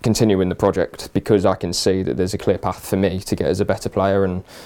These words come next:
get back in the Brazil team." And I think that will probably be sooner rather than later as well, 'cause I say he's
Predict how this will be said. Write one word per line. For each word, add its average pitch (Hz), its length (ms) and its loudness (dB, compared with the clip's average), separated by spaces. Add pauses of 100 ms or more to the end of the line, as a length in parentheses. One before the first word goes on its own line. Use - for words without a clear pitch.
(140)
get 87 120 2
back - 160 0
in 107 60 0
the 90 60 0
Brazil 92 260 2
team." 101 320 0
And 92 400 -4
I - 60 -2
think 92 200 -4
that - 120 -2
will 87 100 -4
probably 92 340 -2
be - 40 -12 (540)
sooner 92 260 0
rather 85 160 -2
than - 100 -6
later 82 160 0
as - 100 -4
well, 87 160 0
'cause - 280 -8
I 80 60 -2
say - 60 0
he's - 180 -10